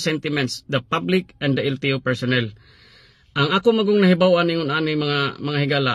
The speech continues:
akong nahibawan, as far as I know, I do not know if this information is true and correct, no? But I will not certify it, this as a true and correct.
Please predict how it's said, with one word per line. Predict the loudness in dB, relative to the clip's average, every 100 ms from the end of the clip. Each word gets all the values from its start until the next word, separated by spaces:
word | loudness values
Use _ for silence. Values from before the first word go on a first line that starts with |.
| -4
akong | -4 -2
nahibawan, | 0 0 -2 -4
as | -6
far | -2 0
as | 0
I | -2 -2
know, | -2
I | -2
do | 0
not | -2 -2
know | -4
if | -4 -6
this | -4 -4 -2
information | -4 -2 -2 -2 -2 -2 -2
is | -6 -4
true | -2 -2
and | -2
correct, | -2 -4 -6 _ _ _ -8
no? | -8 -10 _ _ _ _ _ _ _ -6
But | -4 -2
I | -2
will | 0 0
not | -2
certify | -2 -2 -2 -2 0
it, | -2 -4 -8
this | -4 -4 -4
as | -4 -4 -6
a | -6
true | -2 -2
and | -2 -4
correct. | -2 -4